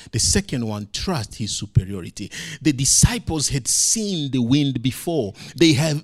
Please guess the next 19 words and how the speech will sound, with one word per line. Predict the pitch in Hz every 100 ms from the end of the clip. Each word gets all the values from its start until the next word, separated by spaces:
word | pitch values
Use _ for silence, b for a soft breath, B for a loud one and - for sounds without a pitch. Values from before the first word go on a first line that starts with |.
| _
they, | 135 175
they | 156
are | 151 131 -
s-, | - - -
professional | - - - - - 117 101 92 98 b b b
fishermen. | - - 190 - - 87 87 87 - B
They | 127 151 160
have | 127 160
seen | - - - - 247 156 113 95 117 - _
the | 127
wind. | 113 113 95
They've | 113 147 147
seen | - - - 220 180 135 117 110 131 B B B _
the | 110
waves | 123 120 139 110 101
before. | 98 - 147 120
They | 135
were | 139
not | 143 160